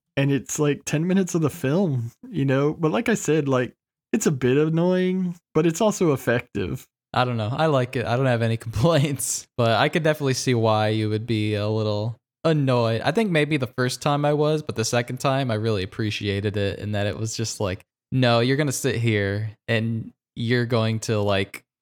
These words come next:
Speaker 2: be in the shoes of this nurse running away." Because I used to walk home from work before I had a car, and I was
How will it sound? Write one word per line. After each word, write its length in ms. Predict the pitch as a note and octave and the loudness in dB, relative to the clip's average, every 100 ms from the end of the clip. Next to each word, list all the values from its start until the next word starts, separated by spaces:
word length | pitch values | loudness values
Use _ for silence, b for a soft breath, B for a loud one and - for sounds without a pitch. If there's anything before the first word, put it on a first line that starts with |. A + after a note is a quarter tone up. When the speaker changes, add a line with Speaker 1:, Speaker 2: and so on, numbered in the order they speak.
| _ | _
Speaker 2:
be 180 | D3 D3+ | 2 2
in 180 | C3 C3 | 2 0
the 80 | A#2+ | -2
shoes 420 | - A#2+ A2 G#2+ | 0 2 2 0
of 120 | G#2 | -2
this 200 | G#2+ - | -4 -4
nurse 600 | A2+ G#2+ G#2 G2 - - | -4 0 0 0 -4 -4
running 260 | A2+ G#2 G2+ | -2 -2 -2
away." 340 | G2+ G2 F#2 | -2 -2 -2
Because 240 | F#2 A#2+ A#2 | -2 0 2
I 120 | D#3+ | 2
used 320 | G#3 D#3+ - | 0 -2 -2
to 340 | D3 B2+ A#2+ A2+ _ - | 0 0 0 -4 _ -2
walk 300 | C3 A2+ - | 2 2 2
home 240 | A#2+ A2+ | 0 0
from 180 | A2+ A2 | -2 0
work 340 | G#2 A2 - | 0 -2 -4
before 300 | - G#2+ A2 | -8 -2 0
I 120 | G2 A2+ | 2 2
had 140 | A2+ | 0
a 40 | |
car, 440 | G#2+ G#2 G2+ G2 G2+ | -4 -2 -2 0 -2
and 120 | G2+ | 0
I 160 | F#2+ B2+ | 2 2
was 440 | A#2 A2+ A2+ - | 0 -2 -8 -12